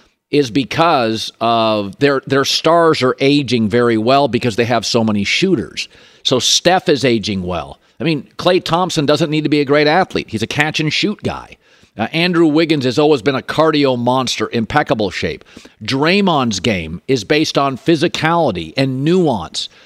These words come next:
uh, and intelligence. Those things age well. If you look at the Warriors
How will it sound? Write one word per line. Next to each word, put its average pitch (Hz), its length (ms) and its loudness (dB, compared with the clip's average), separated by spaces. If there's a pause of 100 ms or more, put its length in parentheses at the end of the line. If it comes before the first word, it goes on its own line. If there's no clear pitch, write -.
(240)
uh, 127 240 0
and 147 120 0
intelligence. 139 960 -2
Those 196 300 2
things 185 340 0
age 151 380 0
well. 95 380 -4 (360)
If 160 160 0
you 226 140 2
look 220 240 2
at 240 100 -2
the 208 100 4
Warriors 143 800 2